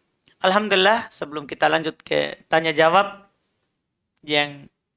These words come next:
masuk di sini, kita di malam hari ini, Masya Allah, mendapatkan nikmat dari Allah, yaitu ada dari saudara kita yang ingin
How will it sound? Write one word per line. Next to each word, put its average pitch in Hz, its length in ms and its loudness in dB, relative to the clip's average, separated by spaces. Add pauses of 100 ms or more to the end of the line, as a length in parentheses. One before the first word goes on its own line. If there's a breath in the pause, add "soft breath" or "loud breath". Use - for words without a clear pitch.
(140)
masuk 160 320 -4
di 139 80 -12
sini, 175 280 -2 (920 soft breath)
kita 180 240 0
di 156 80 -4
malam 160 320 2
hari 156 320 -2
ini, 170 160 -2
Masya 156 400 -4
Allah, 160 320 2 (1120)
mendapatkan 156 960 -2
nikmat 156 320 -4
dari 143 160 -2
Allah, 160 560 2 (1600)
yaitu 160 400 -4
ada 160 240 2
dari 147 480 -6 (400)
saudara 170 560 0
kita 185 640 0 (320)
yang 151 400 0
ingin 170 560 -8